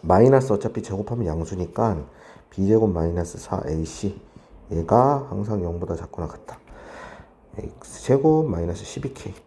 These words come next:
더하기 삼십육 마이너스 사 케이 플러스 십이가 영보다 작거나 같다.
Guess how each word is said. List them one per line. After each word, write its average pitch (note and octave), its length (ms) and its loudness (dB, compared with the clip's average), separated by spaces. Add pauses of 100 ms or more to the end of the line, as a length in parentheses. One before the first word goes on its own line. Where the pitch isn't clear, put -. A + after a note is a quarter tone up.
(420)
더하기 E2+ 260 -4
삼십육 C3 840 2 (300)
마이너스 E2 440 -4
사 A#2+ 240 -2
케이 C#3 280 0
플러스 F#2+ 300 0
십이가 F2+ 1500 -2
영보다 E2+ 220 0
작거나 - 280 -18
같다. - 240 -20